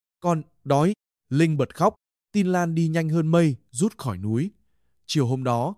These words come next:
cả bản xôn xao. Mấy bà mẹ rỉ tai nhau. Cha áo đen chỉ đặt tay thôi, con Linh nó khỏi sốt luôn. Thật không? Thật. Có cả cụ Pao chứng kiến, có người tin, có người hoài nghi, có người lặng lẽ đến đứng trước nhà thờ rồi quay về,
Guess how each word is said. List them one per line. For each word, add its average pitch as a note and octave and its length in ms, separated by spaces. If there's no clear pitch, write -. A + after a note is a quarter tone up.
cả B2+ 140
bản G#2+ 240
xôn C3+ 200
xao. C3+ 360
Mấy C#3 140
bà F#3+ 120
mẹ C#3+ 240
rỉ G#2+ 180
tai C3 240
nhau. C#3 300
Cha G3 160
áo D3+ 180
đen F3+ 240
chỉ C#3 140
đặt A2+ 100
tay D3+ 220
thôi, D#3 300
con E3+ 200
Linh E3+ 180
nó D3+ 100
khỏi C3+ 200
sốt A3 220
luôn. F#3 240
Thật C#3 160
không? E3 260
Thật. C3 200
Có D#3+ 120
cả C#3 300
cụ - 220
Pao D3+ 180
chứng C3 260
kiến, C3 240
có C3 140
người F#3+ 180
tin, D#3 300
có D3+ 160
người G#3 180
hoài B2 220
nghi, D3 300
có D3 140
người G#3+ 180
lặng D#3 220
lẽ D3 200
đến E3+ 180
đứng D#3+ 200
trước A#3+ 200
nhà D#3+ 160
thờ B2+ 300
rồi A2+ 120
quay D3+ 220
về, B2 320